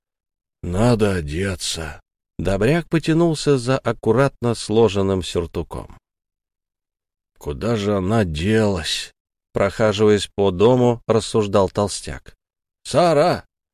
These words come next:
крикнул он еще раз, но никто не отозвался. Тишина. Разве что петух подал голос из курятника.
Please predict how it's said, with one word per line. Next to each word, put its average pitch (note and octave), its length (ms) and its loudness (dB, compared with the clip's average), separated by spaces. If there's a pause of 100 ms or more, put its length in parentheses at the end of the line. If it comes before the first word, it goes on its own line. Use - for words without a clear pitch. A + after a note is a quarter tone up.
(540)
крикнул A#2 420 4
он A2+ 100 6
еще A#2+ 340 2
раз, C3 260 0
но A2+ 100 2
никто G#2 360 0
не F#2+ 100 0
отозвался. E2+ 840 -4 (240)
Тишина. F2+ 640 -6 (560)
Разве C#3 360 0
что C#3+ 220 0
петух C#3+ 720 -2
подал G2+ 360 2
голос A#2 440 2
из A#2+ 140 -2
курятника. - 760 -6